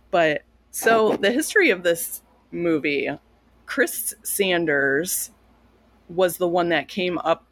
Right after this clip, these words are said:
with the idea originally, and it wasn't even a fully fleshed out idea. He had drawn a picture of Stitch, and he was sort of trying to work the story out in his mind.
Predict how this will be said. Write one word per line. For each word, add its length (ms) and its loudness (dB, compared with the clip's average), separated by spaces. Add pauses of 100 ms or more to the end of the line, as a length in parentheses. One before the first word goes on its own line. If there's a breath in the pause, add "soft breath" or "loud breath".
(120)
with 320 -2
the 180 -6
idea 920 -2
originally, 920 -2
and 140 0
it 100 -2
wasn't 460 0
even 260 0
a 80 0
fully 320 -2
fleshed 380 -6
out 200 0
idea. 460 -4
He 580 -4 (420 soft breath)
had 440 -4 (120)
drawn 720 0
a 120 -4
picture 520 -4
of 200 -6
Stitch, 760 -6 (840 soft breath)
and 760 -2 (180)
he 380 -2
was 300 -2
sort 480 0
of 160 -2
trying 300 -2
to 60 -4
work 420 -4
the 100 -2
story 540 0
out 260 -2
in 160 -4
his 220 -4
mind. 380 -4